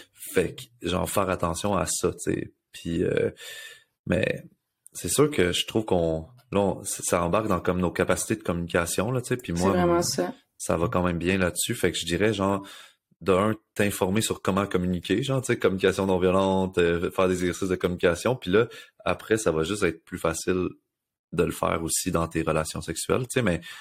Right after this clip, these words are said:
Speaker 1: pendant la relation sexuelle, je dirige vers
Speaker 2: Tu
Speaker 1: ce
Speaker 2: vas
Speaker 1: vers
Speaker 2: plus
Speaker 1: quoi
Speaker 2: dans le
Speaker 1: j'aime.
Speaker 2: corps.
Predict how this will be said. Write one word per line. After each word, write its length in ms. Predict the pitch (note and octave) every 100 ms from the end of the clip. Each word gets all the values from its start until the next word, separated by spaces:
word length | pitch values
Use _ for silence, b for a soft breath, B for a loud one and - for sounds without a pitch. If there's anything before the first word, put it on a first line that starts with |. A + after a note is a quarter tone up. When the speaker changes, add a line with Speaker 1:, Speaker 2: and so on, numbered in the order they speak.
| B _
Speaker 1:
pendant 320 | G#2+ G2 F#2 A2
la 80 |
relation 380 | F2 E2+ D#2+ F2
sexuelle, 460 | E2+ D#2+ - F#2+ G2+ G2+ B _ _ _ _
je 180 | E2+ D#2+
dirige 760 | E2 F2+ D2+ F2 E2 D2+ - - b b _ -
vers 600 | E2 F2 F2+ F2 - - _ -
Speaker 2:
Tu 160 | -
Speaker 1:
ce 40 | G3
Speaker 2:
vas 60 | -
Speaker 1:
vers 60 |
Speaker 2:
plus 120 | E3
Speaker 1:
quoi 120 | A3+ G3
Speaker 2:
dans 60 |
le 60 | E3+
Speaker 1:
j'aime. 100 | E3+
Speaker 2:
corps. 500 | E3 D3+ - -